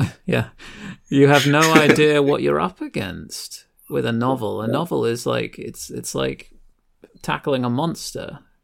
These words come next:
Speaker 2: Yeah.
Speaker 1: You can't take it, you can't just m-, imagine that you can just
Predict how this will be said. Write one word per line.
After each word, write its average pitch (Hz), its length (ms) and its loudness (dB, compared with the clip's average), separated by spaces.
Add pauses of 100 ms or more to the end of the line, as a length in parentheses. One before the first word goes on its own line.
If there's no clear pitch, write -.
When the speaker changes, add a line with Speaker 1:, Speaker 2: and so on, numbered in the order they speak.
(440)
Speaker 2:
Yeah. - 180 -8 (120)
Speaker 1:
You 120 140 -6
can't 143 400 0
take 143 280 -2
it, - 260 -4 (560)
you - 100 -10
can't 139 380 -6
just 127 380 -8 (300)
m-, 127 320 -10
imagine 123 420 -4
that 104 120 -6
you 113 180 -6
can 117 200 -8
just - 260 -12